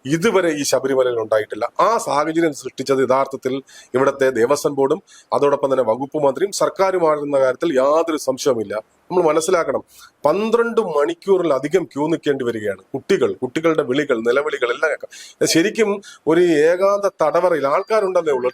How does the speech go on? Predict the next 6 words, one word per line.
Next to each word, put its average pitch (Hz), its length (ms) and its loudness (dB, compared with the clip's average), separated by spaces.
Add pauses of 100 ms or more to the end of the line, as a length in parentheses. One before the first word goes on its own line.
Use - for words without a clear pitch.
തടവറയിൽ 196 560 0
ആൾക്കാർ 160 380 0
ഇട്ടിരിക്കുന്ന 160 560 -2 (240)
സമീപനം 160 540 2 (140)
പോലെയാണ് 143 420 2
ശരിക്കും 131 440 -6